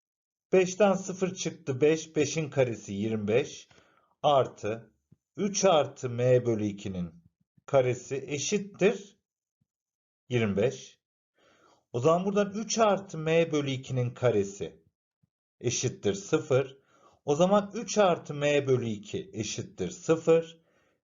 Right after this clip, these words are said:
M bölü iki eşittir eksi üç. M eşittir eksi altı geldi arkadaşlar. Onun haricinde bu nokta beşe üç noktası çemberin üzerinde olduğuna göre denklemi sağlamak zorunda dedim.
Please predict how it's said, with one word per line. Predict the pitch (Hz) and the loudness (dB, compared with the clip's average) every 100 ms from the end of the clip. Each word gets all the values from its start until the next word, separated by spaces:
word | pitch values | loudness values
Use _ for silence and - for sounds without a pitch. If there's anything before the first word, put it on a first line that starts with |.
| _ | _
M | 139 160 208 233 | -2 2 2 2
bölü | 185 151 | 0 0
iki | 139 127 - 92 - | -2 -6 -8 -10 -8
eşittir | 123 123 - 131 - 98 - - | -4 -4 -2 -6 -4 -6 -6 -4
eksi | 120 123 - - | -4 -4 -6 -2
üç. | 127 202 - - _ _ _ - | -2 -2 -6 -18 _ _ _ -4
M | 180 233 226 | 2 4 2
eşittir | 185 - 139 131 - 269 277 _ _ _ | 0 -2 -4 -4 0 0 0 _ _ _
eksi | - 202 196 175 | 0 0 2 2
altı | 120 98 104 | 2 0 0
geldi | 92 82 82 | 0 0 -6
arkadaşlar. | 80 - - - - _ _ _ _ _ _ _ _ _ _ _ _ _ _ _ - | -8 -12 -18 -18 -20 _ _ _ _ _ _ _ _ _ _ _ _ _ _ _ 6
Onun | 151 240 | 8 8
haricinde | 269 262 220 165 131 131 113 135 180 _ _ _ _ _ _ _ _ _ _ _ _ _ _ _ _ - | 6 6 6 4 0 -2 0 -2 -4 _ _ _ _ _ _ _ _ _ _ _ _ _ _ _ _ 2
bu | 226 | 6
nokta | 240 220 208 165 160 | 6 6 4 2 4
beşe | 175 165 196 | 2 2 4
üç | 196 196 180 | 2 2 2
noktası | 170 - 160 - | 2 4 0 0
çemberin | - 156 160 170 175 | -4 0 2 2 2
üzerinde | 170 147 165 170 185 | 2 2 2 4 4
olduğuna | 180 156 151 | 4 2 0
göre | 139 139 135 | 2 4 4
denklemi | 156 160 165 170 | 2 0 -2 -2
sağlamak | 196 170 151 151 156 175 180 | -2 2 2 4 2 0 -2
zorunda | 147 135 113 104 | 0 0 2 0
dedim. | 98 90 120 - | 0 -2 -6 -10